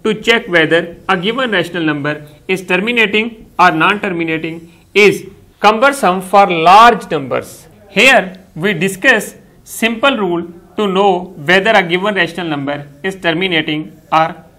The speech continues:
non-terminating। हम यहाँ पर अब रूल यूज़ करेंगे। First, we need to factorize denominator and numerator of the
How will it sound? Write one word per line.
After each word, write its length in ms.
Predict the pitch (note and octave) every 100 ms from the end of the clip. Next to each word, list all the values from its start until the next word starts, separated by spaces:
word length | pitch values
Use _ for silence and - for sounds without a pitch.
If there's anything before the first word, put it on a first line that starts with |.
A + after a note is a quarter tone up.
| D#3
non-terminating। 720 | D#3 C#3 C3 A#2+ B2 A#2+ A#2 A2 - - _ _ _ -
हम 160 | G#3+
यहाँ 240 | G3+ F3 D#3+
पर 180 | D#3+ D#3+
अब 360 | D#3 C4 - - - _ -
रूल 240 | G3+ A#3 E3+
यूज़ 180 | E3 D#3
करेंगे। 340 | C#3+ B2+ B2 A#2+ -
First, 240 | F#3+ - - _ _ _ _ _ _ _
we 200 | E3+ B3 A#3+
need 260 | A#3+ C#4+ D4
to 80 | F#3+ G3 F#3+ - - -
factorize 680 | A3 A3 A#3+ A3 G3 G3 - - D3+
denominator 640 | G#3 A#3+ B3+ A3 E3+ E3 D3+ D#3 - _ _ -
and 140 | G#3+ A3
numerator 500 | F#3 F3+ E3+ E3 F3 F#3 F#3+ - - _ _ _ _ _ _ - _ _ -
of 280 | A#3 G#3+
the 100 | E3+